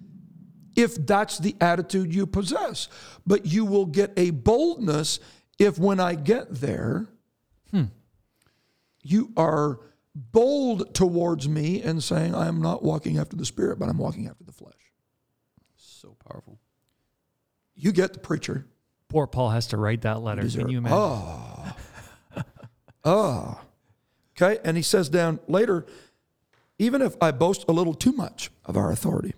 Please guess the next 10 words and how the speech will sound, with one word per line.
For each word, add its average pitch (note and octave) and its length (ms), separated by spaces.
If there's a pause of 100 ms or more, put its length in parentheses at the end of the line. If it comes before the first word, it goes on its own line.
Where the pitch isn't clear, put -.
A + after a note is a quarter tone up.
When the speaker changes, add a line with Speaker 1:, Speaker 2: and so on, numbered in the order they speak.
Speaker 2:
Mm-hmm. B2 460 (260)
Speaker 1:
which D#3+ 220
the D#3 100
Lord E3+ 500
gave F3 680 (800)
for E3+ 320
building G3 840 (120)
you F#3+ 560 (400)
up B2+ 380 (260)
Speaker 2:
Mm-hmm. B2+ 340